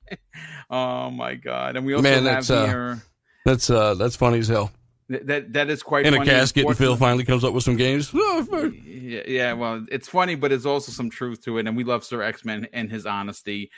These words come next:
Speaker 2: Yep.
Speaker 1: Uh, Radadon or Rob, uh, uh, Dadon. Ro-, Rob Dadon drops an out, a two oh two, drops a very generous ten dollar super chat, and he says this, guys.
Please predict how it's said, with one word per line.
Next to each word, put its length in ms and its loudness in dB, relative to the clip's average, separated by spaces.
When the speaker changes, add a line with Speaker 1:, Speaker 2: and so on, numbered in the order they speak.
Speaker 2:
Yep. 120 0
Speaker 1:
Uh, 320 2
Radadon 1000 0
or 380 -4
Rob, 440 2
uh, 60 -10
uh, 420 -6
Dadon. 480 0
Ro-, 280 2
Rob 400 2
Dadon 480 0
drops 340 -4
an 140 -14
out, 200 -8
a 60 -12
two 240 -6
oh 100 2
two, 280 -6
drops 300 -2
a 60 -10
very 480 -4
generous 480 -6
ten 160 -10
dollar 280 -4
super 240 -12
chat, 280 -6
and 420 -14
he 60 -4
says 300 -8
this, 220 -4
guys. 480 -4